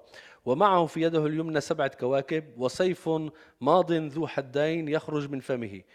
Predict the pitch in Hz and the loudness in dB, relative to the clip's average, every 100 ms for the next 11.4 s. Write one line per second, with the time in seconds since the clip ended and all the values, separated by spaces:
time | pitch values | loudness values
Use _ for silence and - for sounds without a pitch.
0 | - - - 127 185 196 170 156 139 131 | -20 -14 2 4 6 6 4 2 0 -4
1 | - 170 165 143 147 156 - 123 151 147 | -2 -4 -4 -4 -2 -2 -2 -4 -4 -4
2 | 139 - 131 156 180 185 185 - _ - | -8 -8 -2 0 0 -2 -4 -14 _ 0
3 | 160 175 233 180 147 135 139 165 160 175 | 6 10 8 8 4 6 4 2 0 -2
4 | 202 196 - _ _ _ _ _ - 135 | -2 -4 -12 _ _ _ _ _ -2 0
5 | - 196 - 156 160 151 139 135 143 147 | 2 2 4 2 2 0 2 0 -2 -4
6 | 139 147 139 _ _ - 117 104 87 85 | -4 -8 -10 _ _ -12 -8 -8 -10 -20
7 | _ _ _ _ _ _ _ _ - 123 | _ _ _ _ _ _ _ _ -6 0
8 | 190 190 156 143 147 131 131 127 - - | 2 2 2 0 0 -2 -2 -2 -10 -20
9 | _ - 123 117 135 131 127 120 139 139 | _ -4 -4 0 0 0 -4 0 0 2
10 | 127 98 - - - 160 214 196 156 190 | 0 -4 -10 -10 0 4 6 4 4 2
11 | 180 - 156 147 | 2 0 -2 0